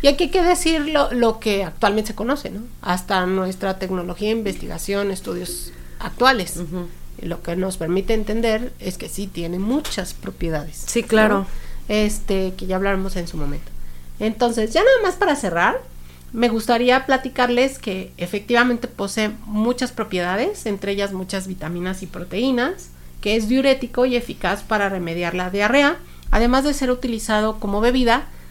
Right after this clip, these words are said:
Speaker 1: pues también nos ayuda en la cocina, porque el pulque ayuda y,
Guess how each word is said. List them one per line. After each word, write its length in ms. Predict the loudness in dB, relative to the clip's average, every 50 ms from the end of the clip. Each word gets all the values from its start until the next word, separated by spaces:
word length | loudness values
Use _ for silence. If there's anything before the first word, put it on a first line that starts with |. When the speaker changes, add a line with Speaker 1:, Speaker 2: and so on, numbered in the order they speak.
| -18 -16 -8 -2
Speaker 1:
pues 120 | -2 2 6
también 360 | 6 6 6 6 4 4 4
nos 160 | 4 2 2
ayuda 260 | 2 0 2 2 2 2
en 60 | 2
la 140 | 2 0 0
cocina, 500 | -2 -4 -2 -2 0 0 0 0 -2 0 6 8 8 8 8 6
porque 240 | 4 4 4 4 4
el 100 | 4 4
pulque 600 | 4 4 2 2 4 6 8 8 8 6 4 2 2
ayuda 580 | 2 2 2 2 0 0 2 2 4 4 4 2 0 -4 -6
y, 220 | -6 -4 -4 -4